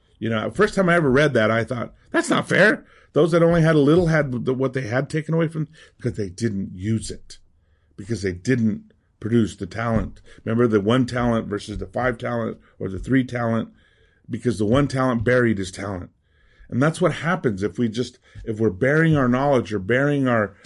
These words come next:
our Bibles and we're not, like, in there learning, growing, you know. I,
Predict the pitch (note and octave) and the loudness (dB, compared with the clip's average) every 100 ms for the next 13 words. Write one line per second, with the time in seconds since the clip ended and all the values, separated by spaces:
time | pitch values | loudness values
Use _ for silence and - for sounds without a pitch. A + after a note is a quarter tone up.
0 | - A2+ A2+ A2+ C3 C#3+ A2 G2 G#2 G#2 | -6 -2 0 0 2 2 2 0 0 0
1 | G#2 C3 D3+ A2+ G#2+ - C#3+ F3+ D3 A#2 | 0 -2 -6 -8 -8 -6 0 4 4 4
2 | C3 D#3 C#3+ G#2+ B2+ E3 D3 A#2+ F#2+ - | 4 4 4 4 4 4 4 4 0 -6
3 | - - - - A2+ A2 A2 A2 _ _ | -12 -14 -20 -6 -4 -2 -4 -6 _ _
4 | _ _ _ _ _ _ _ - - C3+ | _ _ _ _ _ _ _ -14 -6 -6